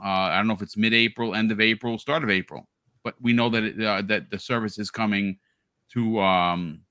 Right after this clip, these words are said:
to Xbox. Now, the question, the question, folks, is whether or not it's going to go and become a part of Xbox Game Pass. Now, that, that's the interesting, now, I, I, again, I'm, I'm speaking for myself. I can't speak for you as a consumer.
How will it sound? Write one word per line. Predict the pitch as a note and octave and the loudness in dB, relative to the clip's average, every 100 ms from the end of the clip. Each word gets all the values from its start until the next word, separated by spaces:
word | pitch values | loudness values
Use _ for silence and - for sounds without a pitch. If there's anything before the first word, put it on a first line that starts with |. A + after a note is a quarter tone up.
| _ _ _ _ _ - - | _ _ _ _ _ -20 -2
to | C3 | 4
Xbox. | B2+ - G2 F2+ - | 4 2 -4 -4 -4
Now, | A2+ | -4
the | F#2 | -4
question, | - - E3+ F#3 - F#2 - _ _ _ _ _ | -6 2 2 2 -4 -10 -10 _ _ _ _ _
the | _ | _
question, | - D3+ - F2+ | 2 2 2 -6
folks, | E2 D2+ A#1 - - - _ _ _ _ - | -6 -8 -10 -10 -8 -8 _ _ _ _ -4
is | A#2 A2 | -2 -2
whether | A2 C3 C#3 | 4 4 6
or | C3+ | 2
not | B2 A2+ G#2+ F#2 _ _ _ _ - | 4 6 4 2 _ _ _ _ -4
it's | A2+ - | -4 0
going | C3 B2+ | 0 2
to | A2+ | 0
go | G#2 A#2 A#2 A2+ - | 0 2 2 2 0
and | G#2 | 0
become | A2 - A2+ | -2 -2 -2
a | G#2+ | -4
part | - A2+ A2 - | -4 -2 -2 0
of | G#2 G2+ - | 0 0 0
Xbox | G#2+ - G2+ F#2+ - - | -4 -2 -2 -2 -2 0
Game | A2+ A2 | 2 2
Pass. | - C2 - - | 0 -8 -8 -8
Now, | F#2+ | 2
that, | A2 A2 | 2 6
that's | B2+ B2+ - | 6 6 0
the | A#2+ A#2 | 0 0
interesting, | A2+ A2+ | 0 0
now, | G#2+ F#2 | 2 6
I, | B2+ G#2 B2 | 4 8 6
I, | C#3 C3+ | 6 2
again, | B2+ C3+ G#2+ | 2 2 2
I'm, | A#2 A#2 | -2 -4
I'm | A2 | -10
speaking | - C#3 C3+ C#3 | -6 -6 -6 -10
for | C3 | -8
myself. | C3 C3 C#3 B2 | -8 -4 -4 -2
I | G#2 | -4
can't | - A#2 | -2 -2
speak | - A#2+ | 0 -6
for | - | 2
you | A#2+ A#2+ | 2 2
as | A#2 | 0
a | - | -4
consumer. | C3+ - A2 A2 | -4 -2 0 -2